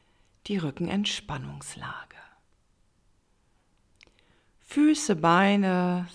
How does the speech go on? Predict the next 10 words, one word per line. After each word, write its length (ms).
sind 300
etwa 500
hüftweit 760
auseinander. 960
Die 140
Zehen 520
fallen 840
locker 260
nach 240
außen. 960